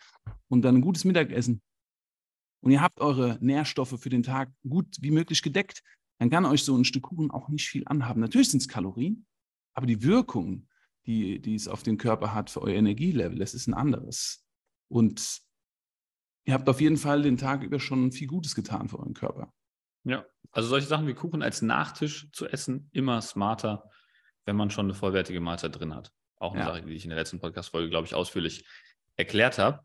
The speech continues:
Speaker 2: Und, ähm, mir ist gerade bezüglich Hei-, Heiligenschein auch noch eine kleine Story eingefallen, die ich auch noch gerne erzählen wollte. Ähm,
Speaker 1: Mhm.
Speaker 2: können wir gucken, ob wir gleich noch Zeit dafür haben.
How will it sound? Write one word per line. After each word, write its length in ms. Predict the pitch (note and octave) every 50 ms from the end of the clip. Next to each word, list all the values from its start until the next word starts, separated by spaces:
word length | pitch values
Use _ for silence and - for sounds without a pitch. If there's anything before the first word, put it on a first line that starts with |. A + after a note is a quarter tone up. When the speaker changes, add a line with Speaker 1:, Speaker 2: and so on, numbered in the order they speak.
| _ _ _ _ _ _ _ _ _ _ _ _ _ _ _ _ _ _ _ _ _ _ -
Speaker 2:
Und, 320 | G2+ G2 F#2+ G2 G2 F#2
ähm, 300 | - F#2+ F2+ F2+ F2 - -
mir 160 | G#2 G#2+ B2+
ist 80 | B2+
gerade 200 | B2+ C3+ C#3+ C3+
bezüglich 440 | A#2 A2+ A2+ A2 - C3 B2+ A2 -
Hei-, 300 | A2+ A#2+ D3+ D#3 C#3+ C#3 -
Heiligenschein 460 | A#2 C3+ C#3+ C3+ C3 A2+ B2+ B2 A#2+
auch 60 | A#2+
noch 80 | B2 B2+
eine 120 | B2 A2
kleine 200 | - B2 A#2+ A2+
Story 380 | G#2 - - - C3 C3+ B2+ G2
eingefallen, 400 | - G#2+ G#2+ G2+ G2 - G2+ G2
die 60 | G2+
ich 60 | G2+
auch 100 | - G#2 A#2
noch 140 | A#2 - -
gerne 240 | - G#2 G2+ G2+
erzählen 380 | - F#2 F2+ - - A#2 A#2 A2
wollte. 420 | G2 F#2+ F#2+ G2 - A2 A#2 - - _ _
Ähm, 400 | - A2+ F#2 - D#3 D#3+ D3+ D3+
Speaker 1:
Mhm. 200 | E3+ C4 A3+ -
Speaker 2:
können 160 | - - G#2
wir 40 | G2+
gucken, 140 | - A#2+ A2+
ob 80 | G2 F#2+
wir 60 | G2
gleich 160 | G2 F#2+ F#2+
noch 100 | F#2+ F#2+
Zeit 220 | F#2+ - F2+ F2
dafür 220 | - F2+ - F2+ F2
haben. 180 | E2 D#2+ F2